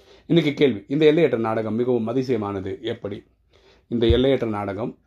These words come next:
மிகவும் அதிசயமானது எப்படி? பதில், இந்த எல்லையற்ற நாடகம் மிகவும் அதிசயமானது. முழு உலகில் ஒவ்வொரு வினாடியும் என்ன நடந்துபட்டு கொண்டிருக்கிறதோ, அது மீண்டும் அவ்வாறு திரும்பவும் நடைபெறும். எல்லா ஆயிரம் வருஷமும் நடக்கிற கதைகள் திரும்ப திரும்ப நடக்கும்.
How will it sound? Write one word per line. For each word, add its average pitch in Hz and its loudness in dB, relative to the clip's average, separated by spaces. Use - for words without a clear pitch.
மிகவும் 127 0
அதிசயமானது 107 -4
எப்படி? 110 -12
பதில், 113 -6
இந்த 190 6
எல்லையற்ற 202 4
நாடகம் 120 0
மிகவும் 123 0
அதிசயமானது. 104 -6
முழு 151 4
உலகில் 131 4
ஒவ்வொரு 131 2
வினாடியும் 113 -2
என்ன 139 4
நடந்துபட்டு 123 0
கொண்டிருக்கிறதோ, 113 -2
அது 113 -4
மீண்டும் 123 0
அவ்வாறு 110 0
திரும்பவும் 110 0
நடைபெறும். 107 -4
எல்லா 127 2
ஆயிரம் 120 2
வருஷமும் 139 -2
நடக்கிற 123 0
கதைகள் 117 -4
திரும்ப 143 2
திரும்ப 117 0
நடக்கும். 98 -6